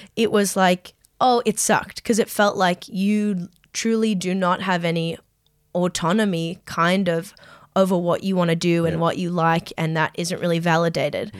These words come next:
Speaker 1: But as a kid, again, like, there's no one higher than my father, than my parents, so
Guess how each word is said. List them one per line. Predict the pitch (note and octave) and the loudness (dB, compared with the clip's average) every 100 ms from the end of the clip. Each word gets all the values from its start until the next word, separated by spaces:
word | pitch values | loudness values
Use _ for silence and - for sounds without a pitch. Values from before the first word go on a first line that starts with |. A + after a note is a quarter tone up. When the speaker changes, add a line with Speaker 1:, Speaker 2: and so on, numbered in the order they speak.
| G2 F2+ - _ | -16 -18 -20 _
Speaker 1:
But | F3+ | 2
as | A3 A3 | 4 2
a | A3+ | 0
kid, | - B3+ F#3+ F#3 - _ | 2 4 4 0 -6 _
again, | - G3 A3 F3 | -2 2 2 2
like, | E3+ | 0
there's | F#3+ F3 | -2 2
no | G3 | 4
one | G3 F#3 | 4 4
higher | F3 F3 F3 | 2 2 2
than | E3 D#3+ | 0 -2
my | D#3+ D#3 D#3+ _ _ _ | 0 -2 -4 _ _ _
father, | - E3 F#3+ D#3+ | 0 2 4 2
than | D#3+ | 0
my | E3 E3 | 0 0
parents, | F3 F3 F#3 - | 2 2 2 0
so | F#3 F3 | 0 0